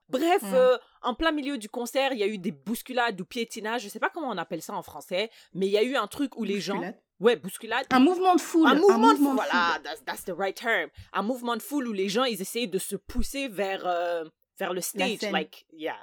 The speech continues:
Speaker 1: Et, euh, bah, quand les gens, ils se poussent, il y a un effet de groupe et tout. Les gens, ils, ils pètent des câbles quand ils sont entourés de plein de gens.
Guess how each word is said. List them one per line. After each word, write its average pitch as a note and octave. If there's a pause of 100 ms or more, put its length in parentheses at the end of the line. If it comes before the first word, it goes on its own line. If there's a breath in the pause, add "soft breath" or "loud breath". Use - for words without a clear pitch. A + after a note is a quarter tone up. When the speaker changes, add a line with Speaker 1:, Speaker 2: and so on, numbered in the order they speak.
(200)
Speaker 1:
Et, A3+
euh, E3
bah, C#3+
quand G3+
les E3+
gens, F3+
ils E3+
se -
poussent, B3
il E3
y -
a E3+
un F3+
effet B3
de G#3+
groupe G#3
et A3
tout. D4
Les G#3
gens, D4+ (120)
ils, E4
ils G3+
pètent D4
des G#3+
câbles F3+
quand G3+
ils F3
sont F#3+
entourés E3+
de D3+
plein D#3
de D3+
gens. G3